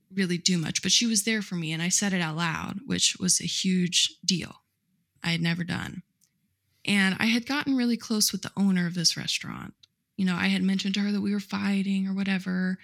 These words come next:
She knew him. He had briefly worked at this restaurant, and she fired him because he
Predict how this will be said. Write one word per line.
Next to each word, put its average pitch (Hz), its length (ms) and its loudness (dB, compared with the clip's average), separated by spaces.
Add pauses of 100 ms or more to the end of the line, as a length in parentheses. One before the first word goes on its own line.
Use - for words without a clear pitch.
(520)
She - 240 4
knew 208 260 4
him. 214 560 0
He 233 260 -2
had 185 160 0
briefly 196 420 2
worked 185 340 0
at 196 140 -2
this - 240 2
restaurant, 196 520 0
and 180 120 2
she - 160 2
fired 185 480 0
him 196 400 2
because 180 400 -4
he 180 460 0